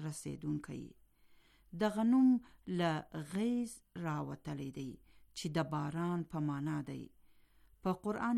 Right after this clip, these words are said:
کریم د مطره او غیثه ټکي د باران په معنا راغلي دي. د اسلامي نړۍ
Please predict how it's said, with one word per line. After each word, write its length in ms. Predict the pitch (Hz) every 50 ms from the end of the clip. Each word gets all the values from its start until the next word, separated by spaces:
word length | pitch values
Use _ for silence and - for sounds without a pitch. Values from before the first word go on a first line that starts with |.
| 233 240 -
کریم 280 | 208 202 202 202 196 190 185 - - - - - 151 143 175
د 20 | 165 160 156
مطره 480 | 160 160 160 156 - 170 160 156 151 147 147 147 - _ _ _ _ _ _ - -
او 180 | 165 160 156 151 147 - - - - 151 156
غیثه 600 | 160 165 165 165 160 151 - - - 190 185 185 190 190 185 - - - - - - _ _ _ -
ټکي 380 | - 226 220 - - 202 196 190 - - - - - - 156 165
د 140 | 180 170 170
باران 460 | 185 185 185 185 202 214 233 233 233 220 -
په 80 | 214 190 180
معنا 320 | 170 165 165 165 175 180 180 180 170
راغلي 380 | 160 139 127 139 143 143 143 131 -
دي. 140 | 135 123 - _ _ _ _ _ _ _ _ _ _ _ - - _ _ _ - - -
د 100 | 185 202
اسلامي 380 | 190 - 226 220 226 226 247 262
نړۍ 300 | 240 220 214 220 220